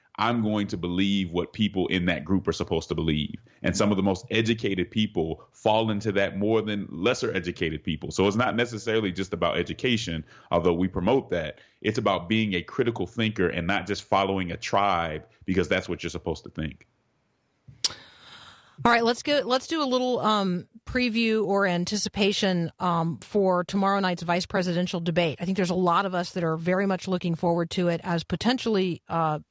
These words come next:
Speaker 2: a substantive exchange of ideas.
Speaker 1: Yeah, I'm hoping so. I'm hoping it's better than what we saw last week. Uh, I, I, I
Speaker 2: <laughs> It
Speaker 1: wanna
Speaker 2: couldn't
Speaker 1: get to the
Speaker 2: possibly
Speaker 1: issue.
Speaker 2: be worse. It just
Speaker 1: It
Speaker 2: couldn't,
Speaker 1: couldn't, it
Speaker 2: so.
Speaker 1: couldn't. We can o-, we only can go up, and we talk
Speaker 2: That's
Speaker 1: about that on the Church Politics podcast this week.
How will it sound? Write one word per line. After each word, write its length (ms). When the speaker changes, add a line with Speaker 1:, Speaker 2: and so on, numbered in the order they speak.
Speaker 2:
a 100
substantive 840
exchange 480
of 80
ideas. 560
Speaker 1:
Yeah, 180
I'm 80
hoping 300
so. 160
I'm 120
hoping 260
it's 160
better 300
than 180
what 120
we 100
saw 240
last 400
week. 420
Uh, 40
I, 500
I, 80
I 100
Speaker 2:
<laughs> 20
It 60
Speaker 1:
wanna 0
Speaker 2:
couldn't 180
Speaker 1:
get 80
to 100
the 60
Speaker 2:
possibly 360
Speaker 1:
issue. 60
Speaker 2:
be 80
worse. 460
It 100
just 160
Speaker 1:
It 60
Speaker 2:
couldn't, 100
Speaker 1:
couldn't, 180
it 60
Speaker 2:
so. 60
Speaker 1:
couldn't. 180
We 100
can 140
o-, 100
we 140
only 180
can 140
go 200
up, 180
and 80
we 100
talk 240
Speaker 2:
That's 100
Speaker 1:
about 200
that 100
on 100
the 80
Church 300
Politics 380
podcast 500
this 180
week. 240